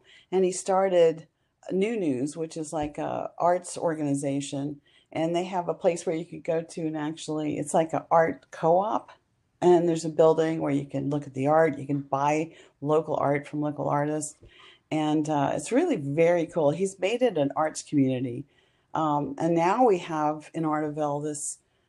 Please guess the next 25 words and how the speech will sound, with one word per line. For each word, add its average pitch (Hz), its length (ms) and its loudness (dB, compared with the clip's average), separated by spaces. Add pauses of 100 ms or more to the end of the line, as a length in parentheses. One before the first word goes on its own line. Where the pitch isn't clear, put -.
and 170 160 0
I'm 156 340 -4
probably 269 300 2
gonna 151 420 0 (460)
<laughs> - 480 -16
not 190 220 4
s-, - 180 -12
pronounce 180 480 2
it - 60 2
right, 131 300 0
but 156 120 -4
it's 147 240 -4
Atelier 202 800 -2
de 170 200 -6
la 156 200 2
Nature. 175 720 -4 (540)
Um, 151 540 0
it 165 160 -8 (180)
basically 151 480 -4
means 143 340 -2
it's 143 200 -8
a 160 40 -4
nature 147 500 -2
center. 143 520 -6 (320)
Uh, 156 200 0